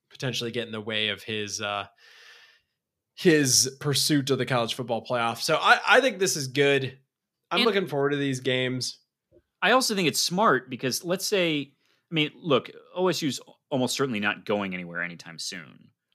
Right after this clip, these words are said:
Speaker 1: Right.
Speaker 2: So if you're Bama and you have a gauntlet of a schedule almost every year,
Speaker 1: Mm-hmm.
Speaker 2: and it's,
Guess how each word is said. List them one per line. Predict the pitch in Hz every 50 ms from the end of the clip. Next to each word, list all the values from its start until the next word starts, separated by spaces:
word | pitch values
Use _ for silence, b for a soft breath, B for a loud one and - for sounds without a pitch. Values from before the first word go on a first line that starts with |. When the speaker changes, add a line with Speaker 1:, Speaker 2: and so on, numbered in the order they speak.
| _ _ _
Speaker 1:
Right. | - 127 120 120 -
Speaker 2:
So | - - 131 127 123 123 123 - -
if | 139 135
you're | - - 185
Bama | 131 135 135 135 123 110 101 92 92 - -
and | 104 104 104 104
you | 127 160
have | 143 135 123 117 107 104 101 95 92 - - _ _ _ _ _ _ _ _ _ _ _ _ _ _ _ _ -
a | 117
gauntlet | - - 139 120 127 131 131 135 113
of | 104 95
a | 95
schedule | - - - 113 107 98 98 95 92 90 -
almost | 101 104 104 101 95 -
every | 107 98 92 92 87
year, | 90 98 107 107 92 85 76 65 50 50 - _ _ _ _ _ _ _ _ _
Speaker 1:
Mm-hmm. | - 131 113
Speaker 2:
and | 120 117 110 107 104 101 98 92 - _ _ _ _ _ _ _ _ _ _ -
it's, | 139 127 - - -